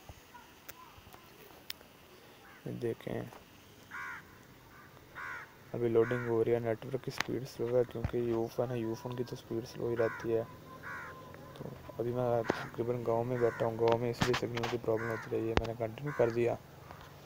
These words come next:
تو یہ دیکھ سکتے ہیں آپ کے آگے کچھ اوپن ہو جائے گی اپلیکیشن۔ یہاں پر کچھ آپ کو افیکٹ مطلب خریدنے پڑیں گے، کچھ آپ کو فری میں مل جائیں گے۔ تو یہ دیکھیں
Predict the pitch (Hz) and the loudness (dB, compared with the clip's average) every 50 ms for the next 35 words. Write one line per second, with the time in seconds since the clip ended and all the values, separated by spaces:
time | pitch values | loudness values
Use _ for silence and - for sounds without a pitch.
0 | - - - - - - - - 117 113 113 113 117 113 110 110 - 123 - - | -18 -18 -18 -18 -18 -10 -2 0 2 2 2 2 2 2 2 2 0 -6 -8 -6
1 | - 120 117 113 113 113 113 - - - 113 113 110 113 117 113 - 120 - - | -4 -2 0 2 4 4 2 2 2 2 2 4 4 2 0 0 -2 -4 -4 -4
2 | 120 117 - - 120 120 117 113 113 113 113 117 123 120 117 113 - - - 113 | -6 -6 -4 -4 -2 -2 0 0 2 2 2 2 4 2 2 2 0 -2 -2 -2
3 | 120 117 - - 117 117 113 113 - - - - - - 123 - - 120 113 110 | -2 -2 -4 -4 -4 0 0 0 0 -2 -6 -4 -4 -4 -2 0 2 2 2 2
4 | - - - 123 120 117 - - - - - - - - - - - - - - | 0 0 0 2 2 2 2 0 -2 -6 -10 -10 -8 -10 -10 -12 -10 -10 2 4
5 | 123 120 - - 131 - 147 - - - - 101 117 113 117 120 123 - - - | 4 4 4 0 -4 -6 -10 -14 -14 -12 -6 -4 -2 0 0 0 0 -2 -2 0
6 | 123 117 117 123 120 120 120 117 120 120 117 113 - - 120 - - 127 117 113 | 0 0 2 0 2 4 4 4 4 4 2 0 0 0 -2 0 2 2 2 2
7 | - - 117 - - - 117 123 127 123 117 113 110 110 113 113 113 113 113 113 | 0 -2 -4 -4 0 0 0 2 2 0 0 0 0 2 0 0 -2 -4 -6 -8
8 | - - - - - - - - - - - - - - - - - - - - | -10 -12 -18 -20 -20 -20 -20 -20 -20 -20 -20 -20 -20 -20 -10 -8 -8 -8 -8 -10
9 | - - - - - - - - - - - - - - - - - - - - | -8 -8 -8 -8 -8 -10 -8 -8 -8 -8 -10 -14 -18 -20 -20 -20 -20 -20 -20 -20
10 | - - - - - - - - - - - - - 123 120 117 117 113 113 117 | -20 -20 -20 0 4 4 4 4 2 -6 -14 -6 -4 -2 0 0 0 0 -2 -2
11 | - - - - - - - - 127 117 113 117 113 110 - - 123 123 120 | -4 -6 -10 -16 -18 -20 -12 -6 -2 -2 0 0 0 -2 0 -2 -2 -2 -2